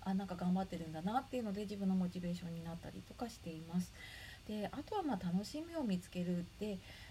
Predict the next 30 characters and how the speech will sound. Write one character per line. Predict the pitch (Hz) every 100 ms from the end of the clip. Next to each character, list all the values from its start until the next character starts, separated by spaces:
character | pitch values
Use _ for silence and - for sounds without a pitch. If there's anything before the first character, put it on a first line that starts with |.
| - 214
前 | 294 370
は | 392
な | 392
ん | 392
か | 226
ね、 | 190 170 -
あ | 180
の、 | 180 170 160 -
朝 | 247 262 202
起 |
き | 175 208
れ | 254
な | 285
か | 226
っ |
た | 180
時 | 170 165 -
は、 | 170 180 180 175 - -
な | 262
ん |
か | 202
お | 180
気 | 214
に | 277 294
入 | 302
り | 294
の | 285
飲 | 277
み | 285
物、 | 294 262 160 156